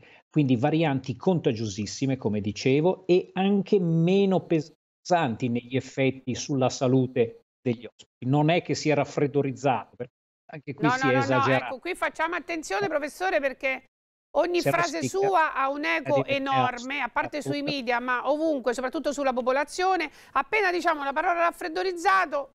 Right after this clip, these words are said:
Speaker 2: via,
Speaker 1: Sì,
Speaker 2: tutto
Speaker 1: finito, finito.
Speaker 2: no,
Speaker 1: Ed è
Speaker 2: ecco.
Speaker 1: questo l'elemento che giustamente nell'introduzione ha evidenziato. Quindi si è un po' rabbonito, ma si è soprattutto rabbonito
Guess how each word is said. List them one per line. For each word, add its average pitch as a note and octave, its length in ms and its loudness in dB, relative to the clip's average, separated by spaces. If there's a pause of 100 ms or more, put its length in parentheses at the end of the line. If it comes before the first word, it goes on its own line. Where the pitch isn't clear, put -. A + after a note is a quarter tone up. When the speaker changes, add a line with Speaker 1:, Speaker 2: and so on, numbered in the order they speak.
Speaker 2:
via, B3+ 460 0
Speaker 1:
Sì, - 80 -2
Speaker 2:
tutto - 260 0
Speaker 1:
finito, A2+ 420 0
finito. E3+ 240 -10
Speaker 2:
no, G#3 100 0
Speaker 1:
Ed D3+ 140 4
è E3 80 4
Speaker 2:
ecco. F3+ 140 0
Speaker 1:
questo E3 320 2
l'elemento C#3 440 2
che B2 140 -2
giustamente C#3+ 540 0
nell'introduzione B2+ 1000 -2 (260)
ha - 80 -2
evidenziato. A2+ 480 -2
Quindi C#3+ 220 -2
si - 120 4
è A3 40 6
un F#3+ 100 2
po' G3 140 2
rabbonito, C#3 540 0 (320)
ma F3 100 -2
si F#3+ 200 2
è - 260 0
soprattutto C#3 720 0
rabbonito D#3 800 0